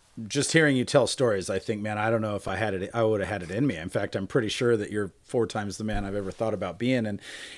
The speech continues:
and, you know, I have, I have been so impressed. And there's, we are so blessed by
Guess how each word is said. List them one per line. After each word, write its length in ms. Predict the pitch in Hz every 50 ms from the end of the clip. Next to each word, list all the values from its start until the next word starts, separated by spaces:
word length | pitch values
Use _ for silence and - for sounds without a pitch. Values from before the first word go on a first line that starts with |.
| -
and, 160 | - 160 165 175
you 80 | 175
know, 100 | 175 170
I 120 | 160 156 156
have, 320 | 160 175 185 170 147 - -
I 60 | 147
have 220 | 175 196 180 156
been 160 | 160 156 139 120
so 200 | - - 135 123
impressed. 520 | 113 98 - - 123 120 110 - - -
And 180 | 143 143 151 170
there's, 220 | 170 156 139 131 - _ _ _ _ _ _ -
we 480 | 139 120 151 185 202 208 202 190 185 -
are 220 | 147 143 131 127
so 220 | - - 151 135 123
blessed 400 | 110 120 123 120 117 - - -
by 400 | 120 113 107 104 104 101 98